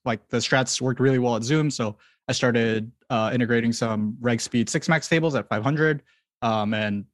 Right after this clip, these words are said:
things went really well there. So now I'm slowly starting to get back into, like, the one K streets and, and, um, I'm using these strats, uh,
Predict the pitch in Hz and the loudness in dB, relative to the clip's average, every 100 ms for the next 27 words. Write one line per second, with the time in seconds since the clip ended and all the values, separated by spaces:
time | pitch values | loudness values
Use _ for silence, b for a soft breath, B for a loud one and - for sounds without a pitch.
0 | _ _ _ _ 131 120 120 117 120 110 | _ _ _ _ -2 0 2 2 2 2
1 | 110 143 165 156 - 117 104 117 117 113 | 2 4 4 2 -2 -4 -4 -4 -2 0
2 | 110 107 120 117 107 - 117 113 107 107 | -2 -4 -4 -4 -4 -6 -4 -2 -2 -6
3 | 104 123 120 117 - 113 110 110 - 160 | -6 -2 0 0 0 -2 -2 -4 0 0
4 | 151 139 117 117 113 107 110 117 117 107 | 4 2 2 -2 -4 -2 -2 0 0 -2
5 | - 117 110 110 110 113 131 113 107 - | -2 -2 -2 -4 -2 -2 -2 -2 -2 -6
6 | - 113 110 110 107 127 117 120 117 113 | -10 -8 -8 -10 -4 2 4 4 2 2
7 | 110 - - 113 104 - - b b b | -2 -2 0 -2 -2 -10 -12 b b b
8 | b _ _ 120 110 107 113 120 | b _ _ 0 2 0 -4 -8